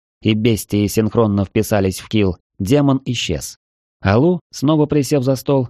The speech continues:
поставила передо мной нефритовую фигурку пешки, изображавшую демона со сложенными за спиной полумесяцами крыльев. "Видишь, а ты заладил, сам, сам", криво усмехнулась она.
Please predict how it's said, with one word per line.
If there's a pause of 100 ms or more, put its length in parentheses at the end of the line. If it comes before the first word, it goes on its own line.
(160)
поставила
передо
мной
нефритовую
фигурку
пешки, (100)
изображавшую
демона (140)
со
сложенными
за
спиной
полумесяцами
крыльев. (720)
"Видишь,
а
ты
заладил,
сам,
сам", (320)
криво
усмехнулась
она.